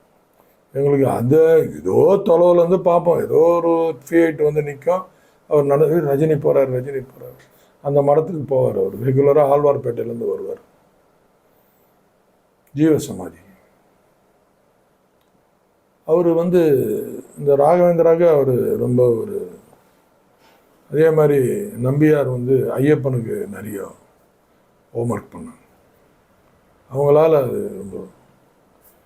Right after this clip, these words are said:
கடவுளால் படைக்கப்பட்டோம். ராகவேந்தருக்கோசம் ஒரு ரஜினிகாந்த் படைக்கப்பட்டார், ஐயப்பனுக்கோசம் ஒரு நம்பியார் படைக்கப்பட்டார். அவங்க கூ-, மூலியமா அது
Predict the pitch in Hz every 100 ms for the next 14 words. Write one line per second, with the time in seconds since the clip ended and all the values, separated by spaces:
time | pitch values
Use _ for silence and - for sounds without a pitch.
0 | _ _ - 147 170 175 180 131 147 160
1 | 147 110 - 92 _ _ _ _ _ _
2 | _ _ _ _ _ - 143 156 160 147
3 | 147 131 143 143 160 135 135 143 143 139
4 | 123 123 131 131 117 110 120 156 - 131
5 | 147 147 139 135 127 127 180 156 123 98
6 | 92 _ _ _ _ _ - 127 135 139
7 | 127 101 - 90 92 - - - - _
8 | _ _ _ _ _ _ _ _ _ _
9 | _ _ _ _ - 156 151 139 156 156
10 | 151 156 165 160 185 226 175 139 127 104
11 | 98